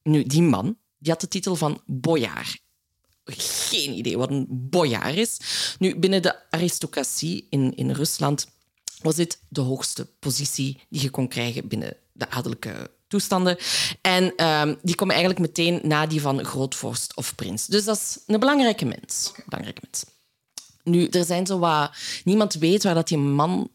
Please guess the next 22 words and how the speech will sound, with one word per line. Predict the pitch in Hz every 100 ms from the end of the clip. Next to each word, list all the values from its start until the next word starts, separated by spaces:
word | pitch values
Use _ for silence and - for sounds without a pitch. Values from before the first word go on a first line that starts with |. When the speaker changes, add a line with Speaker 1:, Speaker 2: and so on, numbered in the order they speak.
| -
Speaker 1:
vandaan | 156 139 131 110 131 185
komt. | 202 208 -
Sommigen | - 165 160 156
zeggen, | 147 143 143 -
die | 196
komt | - 160 139
uit | 127
Pruisen, | - 135 139 175 196 165
is | - 143 - - -
vanuit | - 151 147 - - -
Moskou... | 147 165 - 170 160 165 - _
Allee, | - 135
die | -
is | 135
naar | 127 120
daar | 120
gegaan, | 139 135 135 165 - - -
naar | - 131 135
Moskou | 156 - 156 147
in | 147 139
dertienhonderdeenenveertig. | 147 143 170 143 139 - - 127 110 - 196 196 196 - - _ _ _ _ - - _
Eh, | - 147